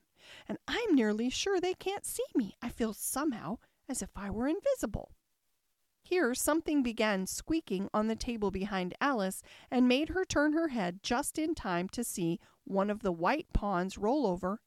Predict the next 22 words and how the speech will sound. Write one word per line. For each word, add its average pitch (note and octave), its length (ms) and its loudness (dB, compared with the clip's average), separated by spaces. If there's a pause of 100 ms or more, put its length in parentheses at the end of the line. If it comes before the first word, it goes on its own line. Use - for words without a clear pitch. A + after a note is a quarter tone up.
and A#3 100 -2
begin A#3 300 -2
kicking. G3+ 440 -8 (360)
She - 220 -2
watched A#3 480 0
it E3 200 -4
with - 220 -8
great A#3+ 360 -4
curiosity G#3 800 -2 (240)
to B3+ 100 -6
see A#3 180 -4
what B3 180 -2
would C#4+ 120 0
happen B3+ 380 -2
next. - 520 -6 (1120)
"It - 160 -6
is A3+ 200 0
the G3+ 80 0
voice G3 440 -4
of A#3+ 140 -6
my F#3 220 -4
child," D#4+ 800 -2